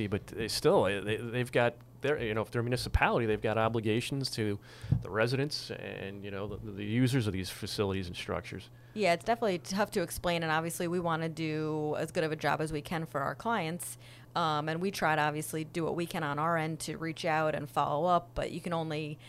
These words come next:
Speaker 2: kind of push some of these agencies so much, um, especially because they kind of get to it when they get to it. So we just need to make sure that we get things submitted as soon as we can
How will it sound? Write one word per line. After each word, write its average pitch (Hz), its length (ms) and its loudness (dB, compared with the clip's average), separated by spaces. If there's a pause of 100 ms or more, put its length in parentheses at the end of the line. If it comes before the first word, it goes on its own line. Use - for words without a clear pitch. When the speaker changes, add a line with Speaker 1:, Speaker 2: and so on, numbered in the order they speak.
(160)
Speaker 2:
kind 170 200 2
of 160 180 -2
push 185 200 4
some 165 120 -2
of 156 60 -2
these 151 180 -6
agencies 156 560 -6
so 147 220 -2
much, 151 500 -2
um, 151 280 -4
especially 151 400 -4
because 151 320 -8
they 143 100 -4
kind 156 260 -4
of 143 140 -4 (280)
get 165 160 0
to 180 120 -4
it 143 60 0
when 147 160 -2
they 143 100 -4
get - 220 -2
to 139 160 -4
it. - 160 -8
So 147 400 -2 (340)
we 190 140 2
just 170 180 -4
need 175 140 -4
to 170 80 -4
make 156 160 -4
sure 165 160 -2
that 151 160 -2
we 160 80 -4
get 139 200 -4
things 160 220 -4
submitted 151 400 -4
as 147 140 -2
soon 160 180 -6
as 156 140 -4
we 156 80 -6
can 160 400 -2